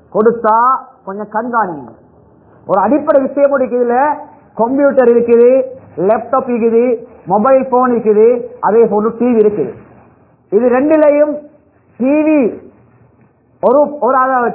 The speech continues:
டி வி என்பது ஒரு அட்டவணை, ஏனையவைகள் என்பது ஒரு அட்டவணை. கம்ப்யூட்டர்,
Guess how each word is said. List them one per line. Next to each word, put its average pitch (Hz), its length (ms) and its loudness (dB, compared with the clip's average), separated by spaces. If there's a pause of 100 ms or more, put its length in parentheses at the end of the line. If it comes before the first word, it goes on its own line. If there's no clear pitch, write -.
டி 269 200 -4
வி 311 60 -4 (100)
என்பது 262 300 -2 (440)
ஒரு 240 180 2
அட்டவணை, 247 460 -4 (680)
ஏனையவைகள் 294 720 2
என்பது 277 240 -4
ஒரு 269 140 0
அட்டவணை. 262 360 -6 (680)
கம்ப்யூட்டர், 285 580 2